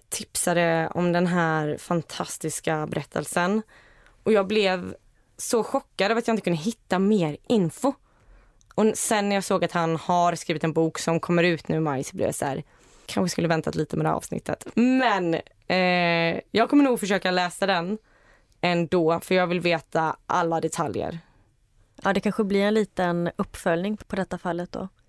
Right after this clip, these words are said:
Speaker 1: Mm.
Speaker 2: Men så spännande och så inspirerande.
Speaker 1: Alltså det finns så mycket äventyrsbilder på honom. Han står på berg, han är, åker skidor, han cyklar. Det finns bilder med honom och prins Harry.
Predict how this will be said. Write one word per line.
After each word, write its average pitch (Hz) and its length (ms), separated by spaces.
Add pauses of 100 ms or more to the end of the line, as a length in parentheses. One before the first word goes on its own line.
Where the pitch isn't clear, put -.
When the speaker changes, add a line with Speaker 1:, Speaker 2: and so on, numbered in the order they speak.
(260)
Speaker 1:
Mm. 175 460 (540)
Speaker 2:
Men 220 220
så 233 380
spännande 202 500
och 185 100
så 190 300
inspirerande. 170 1080 (260)
Speaker 1:
Alltså 196 220
det 196 100
finns 202 540
så - 160
mycket - 260
äventyrsbilder 170 920
på 175 100
honom. 165 260
Han 160 220
står 151 200
på - 280 (180)
berg, 240 460
han 180 220
är, 156 440
åker - 300
skidor, 226 1000
han 160 280
cyklar. 233 880
Det - 440
finns 180 200
bilder 170 260
med 165 120
honom 170 280
och 160 120
prins 156 360
Harry. 240 800